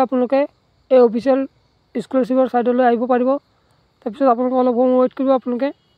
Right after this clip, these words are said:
চাব পাৰে finally পেজখন খোল খাই আহি গ'ল। আপোনালোকে ইয়াত ছিলেক্ট academic year, প্ৰথমে আপোনালোকে ইয়েৰটো ছিলেক্ট কৰিব লাগে, যিটো টু থাউজেণ্ড টুৱেণ্টি টু টুৱেণ্টি থ্ৰীটো ছিলেক্ট কৰি ল'ব, যোনটোৱে যাৰ সেইটো কৰি ল'ব। আৰু তাৰপিছত আপোনালোকে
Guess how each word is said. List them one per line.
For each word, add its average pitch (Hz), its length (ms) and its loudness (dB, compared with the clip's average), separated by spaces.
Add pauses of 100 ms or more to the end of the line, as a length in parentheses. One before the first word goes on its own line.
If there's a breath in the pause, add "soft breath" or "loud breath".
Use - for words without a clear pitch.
(1800 soft breath)
চাব 247 240 2
পাৰে 277 220 2
finally 254 300 0 (100)
পেজখন 247 360 -2
খোল 240 160 0
খাই 277 120 4
আহি 269 120 2
গ'ল। 277 100 0 (140)
আপোনালোকে 269 340 -2
ইয়াত 262 140 4 (100)
ছিলেক্ট 247 340 0
academic 240 380 -2 (200)
year, 233 180 4 (120)
প্ৰথমে 240 300 -4
আপোনালোকে 254 340 -2
ইয়েৰটো 233 340 0
ছিলেক্ট 247 200 -2
কৰিব 233 160 0 (340)
লাগে, 247 180 0 (420 soft breath)
যিটো 226 200 -2 (280)
টু 254 160 -6
থাউজেণ্ড 247 320 0
টুৱেণ্টি 247 300 -2
টু 262 60 -4 (120)
টুৱেণ্টি 247 360 -4 (100)
থ্ৰীটো 233 360 -4
ছিলেক্ট 233 200 -4
কৰি 240 120 0
ল'ব, 240 100 -2 (180)
যোনটোৱে 247 360 2
যাৰ 226 140 2
সেইটো 220 220 -4
কৰি 240 140 2
ল'ব। 233 160 0
আৰু 233 100 -2 (520 soft breath)
তাৰপিছত 254 300 0
আপোনালোকে 262 300 -2